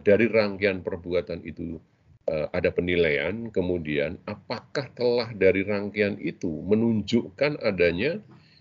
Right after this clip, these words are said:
sikap batin yang jahat atau belum. Ketika sudah bisa dilihat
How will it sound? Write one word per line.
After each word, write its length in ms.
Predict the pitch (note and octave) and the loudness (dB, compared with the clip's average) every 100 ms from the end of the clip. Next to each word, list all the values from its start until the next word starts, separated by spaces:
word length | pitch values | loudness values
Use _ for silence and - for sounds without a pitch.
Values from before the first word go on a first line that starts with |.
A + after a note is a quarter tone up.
| - | -2
sikap 320 | - - B2+ G2 | 0 2 2 2
batin 280 | F#2+ A2+ | 4 4
yang 240 | G2+ F#2 F#2 | 2 0 0
jahat 320 | F2+ G2+ - | 0 0 -2
atau 240 | F#2+ F2 | -4 -4
belum. 320 | D#2 D2+ D2 - - _ _ _ _ _ _ _ _ | -6 -6 -8 -10 -20 _ _ _ _ _ _ _ _
Ketika 480 | - G#2+ - - A3 | -4 -2 -2 0 0
sudah 320 | D3+ A#2 A#2 | 0 2 2
bisa 320 | G#2 G#2 A2 | 2 2 4
dilihat 640 | G2+ G2+ G#2 G#3 C3 G2+ | 4 2 2 2 2 0